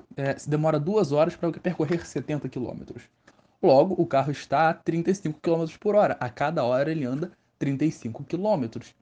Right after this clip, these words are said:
Lembrando que essa unidade, quilômetro por hora, vai ser uma das nossas principais unidades de velocidade. Então a velocidade vai ser dada pela seguinte fórmula:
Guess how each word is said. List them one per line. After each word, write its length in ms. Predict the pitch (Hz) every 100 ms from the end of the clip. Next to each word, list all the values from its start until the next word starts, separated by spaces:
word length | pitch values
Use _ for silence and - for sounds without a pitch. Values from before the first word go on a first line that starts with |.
| _ - _ -
Lembrando 440 | 185 143 175 170
que 200 | - 151
essa 240 | 160 -
unidade, 460 | 185 147 113 110 117
quilômetro 580 | - 165 143 190 202 143
por 200 | 120 131
hora, 280 | 160 143 - _ _
vai 140 | 180
ser 180 | 185 196
uma 140 | 170 170
das 140 | 170
nossas 240 | 165 180 - _
principais 800 | - 220 262 - 208 - 156 165
unidades 520 | 175 143 143 185 190
de 120 | 160
velocidade. 1300 | 175 127 156 196 180 196 - 233 175 135 135 117 113 - _ _ _ _ _ 135
Então 200 | 131 170
a 60 |
velocidade 580 | 175 180 190 160 147 175
vai 140 | 175
ser 240 | 175 196 180
dada 480 | 127 110 107 107 -
pela 180 | - 156
seguinte 320 | - - 196
fórmula: 500 | - 175 139 123 117